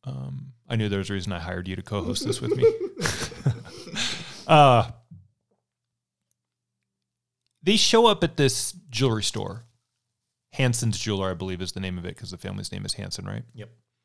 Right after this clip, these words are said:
Speaker 1: And he can't pull it off because he's too scared. Now, robbing your own family store or robbing any store would be difficult.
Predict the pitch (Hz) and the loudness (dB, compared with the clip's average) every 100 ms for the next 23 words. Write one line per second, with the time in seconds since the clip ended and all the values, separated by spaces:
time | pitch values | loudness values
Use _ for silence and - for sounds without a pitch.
0 | _ _ _ _ _ _ _ _ _ _ | _ _ _ _ _ _ _ _ _ _
1 | _ _ - 139 139 - 214 170 160 127 | _ _ -6 -2 -2 0 -2 0 2 4
2 | 104 117 127 113 98 95 - 101 - 92 | 2 2 -2 -4 -4 -4 -4 -4 -4 -6
3 | 90 - _ _ _ _ _ _ _ _ | -8 -14 _ _ _ _ _ _ _ _
4 | - 131 123 110 120 120 156 190 214 208 | 2 4 4 2 0 6 8 8 4 4
5 | 208 202 190 - _ 135 117 117 120 123 | 4 2 0 -4 _ -4 2 2 4 2
6 | 123 123 117 117 110 104 98 - 92 90 | 4 2 0 0 2 0 -2 -2 -2 -2
7 | 92 139 180 180 156 117 113 98 - 92 | 0 2 2 4 0 2 0 0 -2 -4
8 | 90 85 85 85 82 - - - | -4 -8 -8 -8 -8 -10 -12 -14